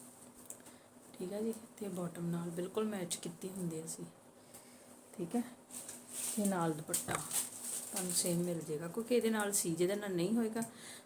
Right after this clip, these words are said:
ਆਪਾਂ ਉਹ ਤੁਹਾਡੀ ਪਸੰਦ ਨਾਲ ਕਰ ਦਾਂਗੇ। ਇਹਦੇ ਨਾਲ ਆ ਤੇ ਬਹੁਤ ਸੋਹਣਾ ਲਾਈਟ ਵੇਟ ਹੈ, ਕਾਟਨ ਬੇਸ 'ਚ ਦੁਪੱਟਾ, ਸਿਰ ਤੋਂ ਬਿਲਕੁਲ ਨਹੀਂ ਡਿੱਗੂਗਾ। ਹਾਂਜੀ,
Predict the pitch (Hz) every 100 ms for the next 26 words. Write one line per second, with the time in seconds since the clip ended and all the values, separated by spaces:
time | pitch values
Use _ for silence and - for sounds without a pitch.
0 | - 185 - 202 196 214 208 - 196 196
1 | 175 170 175 190 185 196 196 208 - 208
2 | 208 202 180 165 151 151 - - - -
3 | - - - 208 175 175 190 208 196 196
4 | 180 165 165 170 170 170 180 190 185 -
5 | - - 180 196 190 180 175 - 170 175
6 | - 233 - 180 - 180 160 156 190 214
7 | 208 180 170 - 180 175 165 - - -
8 | - - - - - - - - - -
9 | - - - - - - 185 165